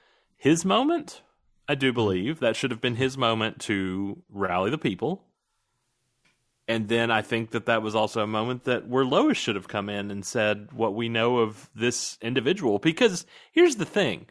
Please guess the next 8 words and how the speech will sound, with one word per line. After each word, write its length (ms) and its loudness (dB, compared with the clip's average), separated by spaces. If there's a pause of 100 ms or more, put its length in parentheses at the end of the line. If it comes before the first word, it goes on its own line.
(340)
Even 340 4
still, 760 2
with 340 0
Lana 640 4 (120)
giving 720 0
this 220 -4
information 580 -4
out, 380 0